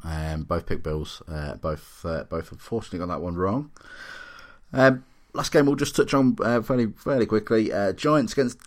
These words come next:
Cowboys. Uh, twenty-seven points to twenty. Victory for the Giants. Giants got a lot less yardage than the, uh, than, than the Cowboys.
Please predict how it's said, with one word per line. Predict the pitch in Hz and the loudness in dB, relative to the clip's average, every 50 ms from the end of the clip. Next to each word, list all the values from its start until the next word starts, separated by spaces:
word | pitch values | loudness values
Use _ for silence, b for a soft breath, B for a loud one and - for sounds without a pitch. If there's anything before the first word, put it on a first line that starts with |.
| - - - | -20 -16 -8
Cowboys. | - 147 135 135 120 - 92 87 82 78 76 73 69 - - | -4 -2 0 0 0 0 0 0 2 2 0 -2 -4 -6 -8
Uh, | - 98 98 87 | -6 -6 -6 -6
twenty-seven | - - 135 135 127 - 135 127 127 | -4 -4 -2 -2 -2 0 -2 -2 0
points | 127 131 120 113 - - | 0 -2 -2 -4 -4 -10
to | - - - | -16 -16 -8
twenty. | - - 120 117 113 110 - 95 82 | -4 0 0 0 0 0 -2 -4 -2
Victory | 78 98 - - - 110 | -2 -4 -6 -6 -6 -8
for | 101 - 110 104 101 | -6 -4 -2 -2 -2
the | 98 98 95 98 87 | -2 -4 -4 -6 -6
Giants. | 73 - - 113 107 110 95 80 73 - - - - - - - B B B B B | -8 -4 -2 -2 0 0 -2 -2 -4 -8 -10 -12 -10 -10 -10 -12 B B B B B
Giants | - - 131 131 143 151 147 139 - - - - - - - - - | -8 -4 -2 0 0 0 -2 -4 -8 -12 -16 -18 -18 -18 -14 -8 -4
got | - 117 | -2 -2
a | 117 | 0
lot | 127 143 151 151 - - - | 0 0 0 0 -4 -6 -6
less | 117 127 127 131 131 117 - - | -4 0 2 2 2 2 2 2
yardage | 120 113 110 113 113 107 104 - | 2 4 4 4 2 0 0 -2
than | 113 110 104 | 0 2 2
the, | 104 107 104 104 101 | 4 4 2 2 0
uh, | 101 101 98 90 73 | 0 0 0 0 0
than, | 98 104 95 80 | 0 -2 -2 0
than | 87 104 92 | -2 -2 -2
the | 92 | -2
Cowboys. | - - 101 92 92 80 98 101 104 110 120 - | -2 -2 0 0 0 0 0 2 2 2 0 -2